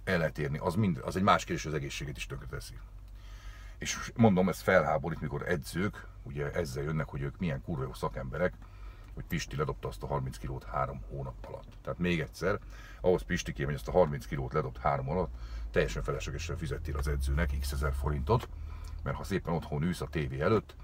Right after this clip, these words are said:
és iszogatod szépen a kis gulyás leveskédet, hús nélkül, minden nélkül, csak a belefőtt zöldségekkel,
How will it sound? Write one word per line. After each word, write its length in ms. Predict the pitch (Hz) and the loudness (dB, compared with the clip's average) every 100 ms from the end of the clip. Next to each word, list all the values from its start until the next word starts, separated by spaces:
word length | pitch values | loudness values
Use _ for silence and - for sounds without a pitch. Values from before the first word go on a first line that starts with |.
| - - - | -14 -14 -14
és 80 | - | -8
iszogatod 460 | 175 80 71 71 69 | -4 0 0 -2 -2
szépen 300 | 78 69 65 | -2 0 -2
a 120 | 65 - | -2 -6
kis 160 | 67 67 | -8 -2
gulyás 320 | 78 65 - | 0 0 0
leveskédet, 600 | 82 95 - 90 82 78 | 2 2 2 2 2 0
hús 280 | - 76 - | -2 -6 -2
nélkül, 320 | 76 69 67 | -4 -4 -4
minden 260 | 71 67 | -4 -2
nélkül, 200 | 69 67 | -4 -4
csak 140 | 69 - | -6 -4
a 40 | |
belefőtt 400 | 69 73 - 65 | 0 0 -2 -8
zöldségekkel, 800 | 62 98 - 95 87 - 76 71 | -2 -2 0 2 0 0 -2 -2